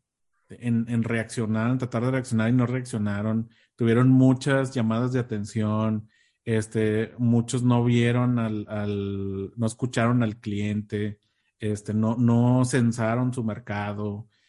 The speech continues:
este, no se acercaron, no, no, no tuvieron esos checks, o sea, no sé, hubo, hubo muchas, este, puntos en donde no, no supieron ver, eh,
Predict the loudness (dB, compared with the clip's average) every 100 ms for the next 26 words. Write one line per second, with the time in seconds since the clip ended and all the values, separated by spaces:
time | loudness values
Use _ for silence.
0 | _ _ -4 -4 0 -2 2 0 2 -2
1 | 0 0 2 2 2 2 0 2 -2 0
2 | 2 2 2 -2 -4 -8 -2 0 0 -4
3 | -10 0 2 2 4 0 0 -6 _ _
4 | _ 2 4 6 4 2 2 2 0 -2
5 | -2 -4 -4 -8 -10 -6 -6 -4 -4 -2
6 | -2 -2 -4 -6 -8 -10 _ _ -20 -18
7 | 2 4 6 2 0 0 0 0 0 -2
8 | 0 0 0 2 0 -2 -8 _ _ _
9 | _ -6 0 2 4 4 2 0 -4 0
10 | 2 4 4 2 2 0 -2 -8 -10 -8
11 | -6 -6 -6 -10 -14